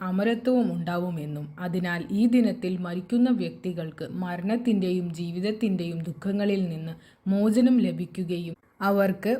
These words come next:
വൈകുണ്ഠത്തിൽ ഭഗവാനോടൊപ്പം സ്ഥാനം ലഭിക്കുകയും ചെയ്യും എന്നാണ് വിശ്വാസം. ഭീഷ്മ പിതാമഹൻ ഈ ദിനത്തിലാണ് മരണപ്പെട്ടത്. അതുകൊണ്ട് തന്നെ ഈ ദിനത്തെ ഭീഷ്മ ഏകാദശി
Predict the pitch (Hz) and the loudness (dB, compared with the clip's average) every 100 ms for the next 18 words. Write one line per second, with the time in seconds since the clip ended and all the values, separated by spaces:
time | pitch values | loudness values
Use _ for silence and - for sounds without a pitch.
0 | 247 202 214 220 233 302 226 190 - 175 | 0 2 4 6 6 6 4 0 -2 -4
1 | 175 180 180 196 226 247 254 208 - 151 | -2 -2 0 0 2 4 4 2 -2 -6
2 | 165 - 180 175 196 233 196 165 - 185 | -8 -4 -2 0 2 4 2 -2 -4 -2
3 | 196 202 208 208 160 156 160 175 180 180 | 0 0 -2 -2 -6 -6 -6 -4 -2 -2
4 | 147 151 156 - 147 143 147 147 - _ | -4 -8 -8 -10 -10 -10 -12 -12 -18 _
5 | _ _ - 180 220 269 254 311 247 196 | _ _ -4 4 8 8 4 -2 0 0
6 | 180 175 180 180 170 - 196 240 220 190 | 0 -2 -4 -6 -8 -4 0 2 2 0
7 | 190 175 165 165 151 151 180 185 160 139 | -2 -4 -4 -6 -6 -4 -4 -4 -6 -6
8 | 139 - - - - 180 180 202 240 247 | -10 -12 -20 -20 -6 -2 2 6 6 6
9 | 214 160 160 - 190 208 240 208 175 170 | 2 -2 -6 -12 -4 0 2 2 0 -6
10 | 160 160 170 226 240 277 - 180 180 180 | -8 -4 2 4 4 2 0 -2 0 -2
11 | 175 175 | -4 -6